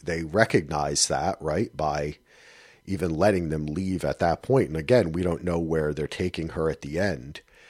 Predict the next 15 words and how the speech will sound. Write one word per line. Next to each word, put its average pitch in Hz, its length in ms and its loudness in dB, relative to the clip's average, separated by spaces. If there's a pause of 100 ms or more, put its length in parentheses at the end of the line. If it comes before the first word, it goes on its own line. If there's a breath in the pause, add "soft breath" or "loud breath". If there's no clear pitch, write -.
(380 soft breath)
Um, 87 440 0 (1300)
but 120 320 4
it's - 180 2
just - 420 4 (100)
a, 98 680 0 (1900)
uh, 92 500 2 (1400)
the 110 140 2
way 139 720 6 (280)
that 90 220 2
her 117 160 6
character 117 580 4
grows 101 560 2
to 95 120 -4
be 82 200 -8
able 90 640 2